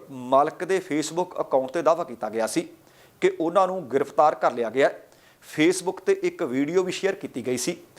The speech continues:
ਜਿਸ ਵਿੱਚ ਮਹਿਰਾਜ ਮਲਕ ਪੁਲਿਸ ਵਾਲਿਆਂ ਨਾਲ ਘਿਰਿਆ ਹੋਇਆ ਨਜ਼ਰ ਆ ਰਿਹਾ ਤੇ ਕਹਿ ਰਿਹਾ ਹੈ ਕਿ ਪ੍ਰਸ਼ਾਸਨ ਗੁੰਡਾਗਰਦੀ ਕਰ ਰਿਹਾ ਹੈ। ਮਲਕ ਪੁਲਿਸ ਵਾਲਿਆਂ ਨੂੰ ਇਹ ਕਹਿੰਦਾ ਸੁਣਿਆ ਜਾ ਸਕਦਾ ਕਿ "ਮੈਂ ਕਾਰ ਵਿੱਚ ਨਹੀਂ ਬੈਠਾਂਗਾ,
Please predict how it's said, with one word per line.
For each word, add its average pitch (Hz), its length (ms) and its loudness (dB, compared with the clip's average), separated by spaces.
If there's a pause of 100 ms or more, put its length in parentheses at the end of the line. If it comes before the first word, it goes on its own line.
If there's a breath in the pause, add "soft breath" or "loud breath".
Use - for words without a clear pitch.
(340 loud breath)
ਜਿਸ 156 280 0
ਵਿੱਚ 196 220 0
ਮਹਿਰਾਜ 139 460 4
ਮਲਕ 139 340 0
ਪੁਲਿਸ 160 380 -2
ਵਾਲਿਆਂ 139 360 2
ਨਾਲ 160 160 4 (120)
ਘਿਰਿਆ 135 220 2
ਹੋਇਆ 135 200 4
ਨਜ਼ਰ 120 200 -4
ਆ 107 120 0
ਰਿਹਾ 131 180 2
ਤੇ 160 140 -8
ਕਹਿ 147 200 2
ਰਿਹਾ 135 180 4
ਹੈ - 220 -2 (300 soft breath)
ਕਿ 190 80 2
ਪ੍ਰਸ਼ਾਸਨ 151 720 2
ਗੁੰਡਾਗਰਦੀ 135 640 0
ਕਰ 113 180 -8
ਰਿਹਾ 135 180 4
ਹੈ। - 180 -6 (520 soft breath)
ਮਲਕ 156 360 2
ਪੁਲਿਸ 160 360 -2
ਵਾਲਿਆਂ 156 240 4
ਨੂੰ 165 200 -8
ਇਹ 185 60 0
ਕਹਿੰਦਾ 180 320 2
ਸੁਣਿਆ 147 320 -2
ਜਾ 127 180 2
ਸਕਦਾ 139 400 2
ਕਿ 160 160 -4
"ਮੈਂ 180 120 0
ਕਾਰ 139 360 4
ਵਿੱਚ 151 200 -8
ਨਹੀਂ 139 140 -6
ਬੈਠਾਂਗਾ, 131 560 0